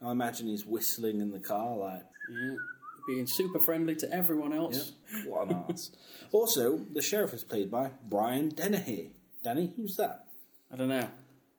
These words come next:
Speaker 2: I've never seen him before.
Speaker 1: Uh, you know the South Park movie?
Speaker 2: I've heard,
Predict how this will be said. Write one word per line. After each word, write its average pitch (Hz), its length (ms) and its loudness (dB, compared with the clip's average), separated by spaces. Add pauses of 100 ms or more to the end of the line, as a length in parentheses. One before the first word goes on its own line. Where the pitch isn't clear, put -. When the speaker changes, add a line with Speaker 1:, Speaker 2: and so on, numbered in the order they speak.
(140)
Speaker 2:
I've 127 100 -12
never 135 180 0
seen 135 240 0
him 113 100 -2
before. 101 360 -4 (360)
Speaker 1:
Uh, 120 40 -6
you 127 180 2
know 180 100 6
the 180 60 2
South 135 320 2
Park 101 180 -2
movie? 104 360 -2 (240)
Speaker 2:
I've 151 140 -2
heard, 175 340 0